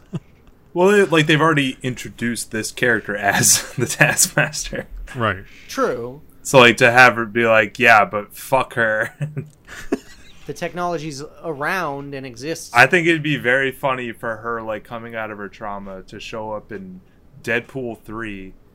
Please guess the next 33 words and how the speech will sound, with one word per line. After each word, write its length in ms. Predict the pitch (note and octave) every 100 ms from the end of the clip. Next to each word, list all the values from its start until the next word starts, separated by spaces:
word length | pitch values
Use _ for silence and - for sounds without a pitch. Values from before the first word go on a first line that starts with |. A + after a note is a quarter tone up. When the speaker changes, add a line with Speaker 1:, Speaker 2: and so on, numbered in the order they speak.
| -
Speaker 1:
<laughs> 320 | C#3+ - -
Speaker 2:
and 480 | A2 G#2 G2 G2 F#2+ -
just 280 | G#2+ F#2
get, 300 | - G#2+ G#2 - _ - _ _ - -
like, 260 | A2 F#2+ - -
just 300 | - A2 -
fucking 600 | - A#2 - A2 G2 F#2 -
break 580 | A2 A2+ A#2 A2 - - -
on 440 | G#2+ G#2 G2+ G2 G2
Wade 320 | G#2 G#2+ G2 F#2+ F#2+ - -
and, 180 | A2 G2+
like, 300 | G2+ G2 F#2
just 320 | - G#2 -
see 260 | - G#2 G2
the 140 | F#2 G2+
asshole 400 | G2+ G2+ A2 F#2+
Taskmaster 680 | G#2+ G2 G2 G#2+ F#2+ - F#2+
come 240 | A2 G2+
out 220 | F#2+ F#2
of 60 | F#2
her. 200 | F2 F2+ - - - -
Speaker 1:
That'd 240 | A#2+ G2
be 60 | F2+
cool. 140 | G#2 D#3
Speaker 3:
Okay. 500 | F3 C3 B2+ B2 C3+ - - _ -
See, 200 | - G#3+ F#3+
that's 420 | D#3+ F3+ A#3+ -
a 60 | D#3+
really 500 | C#3 F3 A3 F3 C3
good 200 | C3 A#2+
idea. 680 | A#2+ A2+ A#2+ B2+ - D#2+ A#2+
Speaker 1:
Yeah. 120 | G#2+
Speaker 2:
Yeah. 160 | G2+